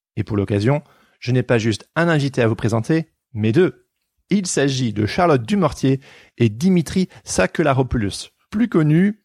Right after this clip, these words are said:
sous le nom de Django Jim. Dimitri et Charlotte sont deux illustrateurs flamands dont je suis complètement fan. J'étais donc tellement motivé à l'idée de pouvoir organiser une double interview avec ces deux-là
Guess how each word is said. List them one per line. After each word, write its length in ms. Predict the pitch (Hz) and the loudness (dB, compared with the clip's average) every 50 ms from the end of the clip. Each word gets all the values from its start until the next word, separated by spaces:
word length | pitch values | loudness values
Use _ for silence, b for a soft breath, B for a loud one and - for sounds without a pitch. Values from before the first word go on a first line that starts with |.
| _ - | _ -18
sous 160 | - - 202 | -8 -4 -2
le 80 | 175 | -2
nom 140 | 165 175 190 | 0 0 0
de 160 | 175 151 135 | 0 0 0
Django 260 | - 156 170 165 139 131 | 0 0 -2 0 -2 -2
Jim. 300 | 107 104 104 92 85 87 - _ _ _ _ _ - | 0 0 -2 -2 -4 -8 -12 _ _ _ _ _ -12
Dimitri 440 | - 107 135 185 190 190 180 - 190 | -8 -4 0 2 2 0 2 2 0
et 60 | 170 | 0
Charlotte 260 | 147 - 151 170 180 | 2 2 2 0 0
sont 200 | - - 127 120 | 0 -2 -2 -2
deux 280 | 123 113 120 196 214 190 | -2 0 0 0 0 0
illustrateurs 420 | 190 165 - - 143 120 123 104 | 0 -2 -2 -2 -2 -2 -2 -2
flamands 300 | - - 123 131 147 156 | 0 0 0 0 0 -2
dont 100 | 131 120 | -2 -2
je 100 | 104 110 | -2 -2
suis 220 | 127 - - - - | -2 -4 -4 -12 -12
complètement 640 | _ - - 185 185 - - 160 - - 127 117 | _ -8 -6 -6 -6 -2 -4 -4 -4 -2 -6 -6
fan. 380 | 101 - - 98 90 90 90 - b b b b b b b b b | -6 -4 -4 -4 -4 -4 -8 -12 b b b b b b b b b
J'étais 320 | 117 104 185 185 196 214 180 | 0 0 0 2 2 0 2
donc 240 | 147 139 123 - - - - | 2 0 0 0 -4 -10 -4
tellement 300 | - 302 320 285 247 220 | -2 -2 0 0 2 2
motivé 440 | 208 196 190 - 196 190 170 175 190 | 2 2 0 0 -2 -2 2 2 2
à 40 | 175 | 2
l'idée 220 | 151 143 143 151 | 2 2 4 4
de 80 | 135 123 | 2 2
pouvoir 280 | - - 120 120 113 120 | 2 2 2 2 2 2
organiser 360 | 117 123 127 135 120 135 135 | 0 0 2 2 2 2 0
une 180 | 120 110 107 | 0 0 -2
double 240 | 110 127 214 190 175 | -2 -2 -2 -2 -2
interview 420 | 151 143 123 - 123 117 113 131 127 | -4 -4 0 0 0 0 2 2 0
avec 120 | 107 - | 0 0
ces 100 | - - | -2 -4
deux-là 300 | 92 113 120 139 139 b | -2 0 0 0 0 b